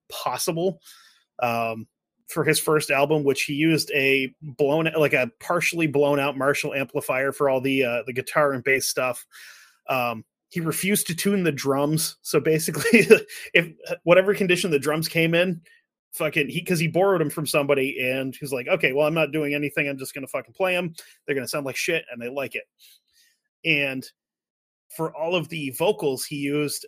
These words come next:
um, like you'd mentioned last week, a busted ass old, like, microphone headset that, uh,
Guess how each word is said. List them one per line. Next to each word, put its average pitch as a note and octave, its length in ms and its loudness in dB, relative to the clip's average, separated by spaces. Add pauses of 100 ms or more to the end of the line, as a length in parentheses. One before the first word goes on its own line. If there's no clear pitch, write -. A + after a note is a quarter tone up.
um, A#2+ 420 -6
like D#3+ 160 -2
you'd E3+ 140 -4
mentioned D3 320 -4
last C3 280 -6
week, D3 140 -6
a C3 80 -8
busted C#3+ 460 -4
ass C3+ 280 -4
old, C#3 300 -2 (100)
like, B2 220 -10
microphone D3 640 -4
headset - 800 -6 (1300)
that, C3 320 -4
uh, A#2+ 280 -4